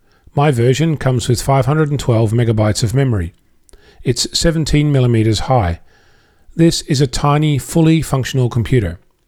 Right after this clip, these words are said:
From a geek perspective, it's running a version of Debian Linux called Raspbian. It's the same version of Debian as my main computer, Wheezy, which means that everything you have on your main computer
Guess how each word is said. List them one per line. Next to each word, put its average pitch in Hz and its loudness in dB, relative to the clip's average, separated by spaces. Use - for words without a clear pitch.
From 131 -2
a 107 0
geek 135 0
perspective, 139 0
it's 139 -2
running 123 2
a 117 2
version 113 2
of 101 -2
Debian 107 0
Linux 131 0
called 131 2
Raspbian. 110 0
It's - -2
the 147 2
same 160 2
version 127 2
of 104 -2
Debian 127 0
as 120 -2
my 135 2
main 113 2
computer, 110 -2
Wheezy, 120 2
which - -2
means 185 2
that 143 0
everything 165 0
you 151 0
have 131 0
on 131 2
your 110 2
main 165 0
computer 123 -2